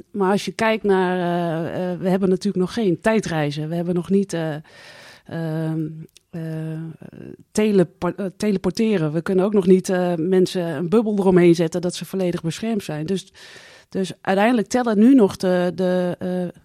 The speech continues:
natuurwetten van, eh, vuurkracht, eh, van, eh, radiofrequenties. Eh, en, en uiteindelijk is het platform van, eh, van,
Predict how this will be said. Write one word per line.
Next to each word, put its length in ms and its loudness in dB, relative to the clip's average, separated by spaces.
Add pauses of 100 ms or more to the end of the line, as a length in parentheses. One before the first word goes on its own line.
natuurwetten 840 4 (360)
van, 420 0
eh, 480 -2
vuurkracht, 720 -2
eh, 440 -6
van, 360 -8
eh, 680 -12
radiofrequenties. 1080 -2 (720)
Eh, 240 -6
en, 280 -4
en 160 0
uiteindelijk 440 0
is 200 -2 (160)
het 280 -8
platform 460 -6
van, 320 0
eh, 120 -4
van, 400 -4